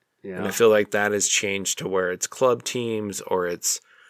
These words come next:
Speaker 2: practice every single day and then games on the weekend,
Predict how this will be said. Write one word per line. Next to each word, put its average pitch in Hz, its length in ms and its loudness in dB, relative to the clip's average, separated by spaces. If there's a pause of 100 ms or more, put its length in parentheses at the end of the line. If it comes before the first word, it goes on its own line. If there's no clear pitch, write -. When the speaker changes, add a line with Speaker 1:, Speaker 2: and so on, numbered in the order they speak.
(140)
Speaker 2:
practice 123 420 2
every 117 200 2
single 107 300 -2
day 110 600 6
and 92 160 -10
then 90 120 -8
games 104 340 -2
on 95 80 -6
the 90 80 -6
weekend, 110 720 -2